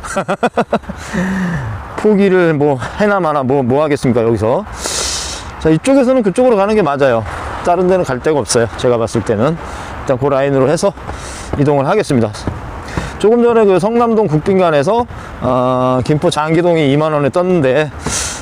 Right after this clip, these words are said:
참 문제가 많습니다. 정말 이래 치이고 저래 치이고 어디가 우리 자리인고. <laughs> 자, 이동하겠습니다. 렛츠고!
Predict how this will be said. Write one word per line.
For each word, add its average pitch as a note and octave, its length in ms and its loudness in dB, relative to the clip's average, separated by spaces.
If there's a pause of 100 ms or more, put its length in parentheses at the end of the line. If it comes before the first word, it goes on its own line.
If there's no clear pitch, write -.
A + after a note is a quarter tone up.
참 G3+ 460 2
문제가 D3+ 400 2
많습니다. C3 840 2
정말 C3 400 2 (1160)
이래 E3+ 220 4
치이고 F#3+ 760 4
저래 A#3 240 2
치이고 E3+ 600 2 (960)
어디가 A3 380 2
우리 F#3 200 4
자리인고. D3+ 540 2
<laughs> - 80 -12 (2250)
자, C3+ 120 0
이동하겠습니다. F#3+ 520 2 (240)
렛츠고! D#3+ 380 2